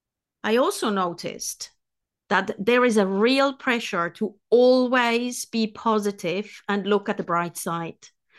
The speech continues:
The challenge with this is we live in a binary universe where there is light and dark,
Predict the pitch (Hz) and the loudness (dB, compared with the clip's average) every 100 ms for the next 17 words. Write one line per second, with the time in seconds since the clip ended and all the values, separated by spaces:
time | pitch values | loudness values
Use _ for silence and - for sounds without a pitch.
0 | - - - 277 - - 269 302 370 339 | -20 -20 -6 -4 -2 0 4 4 2 0
1 | 277 269 247 214 262 269 190 87 - - | 0 0 -2 -2 0 2 2 0 -8 -12
2 | - - _ - 320 349 262 220 190 190 | -12 -16 _ -4 0 0 2 2 2 2
3 | 202 196 190 180 170 226 302 196 - 180 | 0 0 -2 -4 -4 -6 -4 -6 -8 -10
4 | - - - _ _ _ _ - 208 226 | -14 -14 -16 _ _ _ _ -4 0 4
5 | 220 233 226 220 381 - - - _ _ | 4 4 2 2 0 -6 -14 -20 _ _
6 | _ _ _ 302 294 330 320 208 - | _ _ _ -6 0 2 0 -2 -12